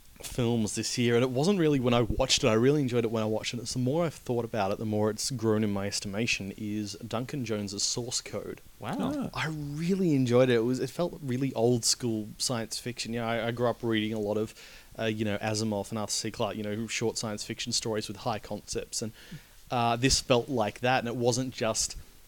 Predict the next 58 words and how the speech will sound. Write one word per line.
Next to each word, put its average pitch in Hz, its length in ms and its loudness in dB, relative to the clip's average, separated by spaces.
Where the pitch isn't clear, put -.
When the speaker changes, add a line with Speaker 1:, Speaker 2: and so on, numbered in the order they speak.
Speaker 1:
the 120 120 6
modern 110 440 2
version 110 360 0
of 101 220 -4
movie 107 300 0
sci-fi, 107 520 -2
which 107 300 -4
is, 107 300 -2
uh, 104 120 0
aliens 107 400 4
come 107 180 0
down 98 280 0
and 101 80 -4
it's 101 120 -2
an 107 60 -2
action 107 300 -4
film. - 300 -8
Speaker 2:
<laughs> - 100 -8
Yeah. 131 240 2
Speaker 1:
You 120 80 6
know, 110 80 8
Speaker 2:
Yeah. - 200 10
Speaker 1:
it, 170 240 6
it 160 160 8
actually 151 320 10
felt 135 220 4
like 120 180 2
a 123 60 -4
proper 135 260 2
science 117 380 2
fiction 120 260 -2
concept 113 380 -2
that 131 100 -2
was 113 160 2
explored. 117 460 2
It - 80 -8
wasn't 123 260 -4
a 101 140 -8
remake, 127 400 -2
it - 20 -10
wasn't 117 240 -8
a - 40 -2
sequel, 131 500 -2
it - 40 -4
wasn't 120 300 2
Speaker 2:
Mm-hmm. 117 100 -6
Speaker 1:
based 127 220 -4
on 131 60 -4
anything. 139 240 -6
It - 80 -12
was 151 100 -8
just, - 160 -6
yeah, 170 220 12
I, 156 260 8
I 139 160 6
really 131 480 4
enjoyed 110 320 4
it. 92 100 -6